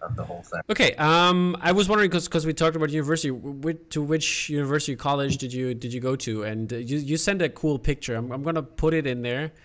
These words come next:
Speaker 2: for all the world to see.
Speaker 1: Okay.
Speaker 2: Uh, w-, what, what do we see there? <laughs>
Speaker 1: That is me and my wife on our first date.
Speaker 2: Oh.
Speaker 1: Um, I took her out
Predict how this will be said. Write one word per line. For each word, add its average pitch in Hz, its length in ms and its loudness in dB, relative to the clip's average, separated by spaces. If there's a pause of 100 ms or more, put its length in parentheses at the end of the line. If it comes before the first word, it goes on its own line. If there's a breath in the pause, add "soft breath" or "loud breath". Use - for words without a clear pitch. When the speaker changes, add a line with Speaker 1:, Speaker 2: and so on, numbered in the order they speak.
(200 soft breath)
Speaker 2:
for - 200 -10
all 131 320 2
the 170 100 2
world 147 320 4
to 170 80 0
see. 139 240 0
Speaker 1:
Okay. 120 260 0 (300 soft breath)
Speaker 2:
Uh, 127 240 2
w-, 127 180 -4 (260)
what, 165 460 2
what 156 280 6
do 185 120 8
we 170 200 8
see 113 240 0
there? 101 340 -4
<laughs> - 60 -20 (1900 soft breath)
Speaker 1:
That 175 380 0
is 120 680 -6
me 123 500 -4
and 113 200 -4
my 98 540 -4 (160)
wife 95 720 -6 (600)
on 107 180 0
our 98 220 2
first - 600 -4
date. 92 400 -10
Speaker 2:
Oh. 127 320 2
Speaker 1:
Um, 95 260 -6
I 98 180 -4
took - 400 -4
her 107 340 0
out 113 300 -2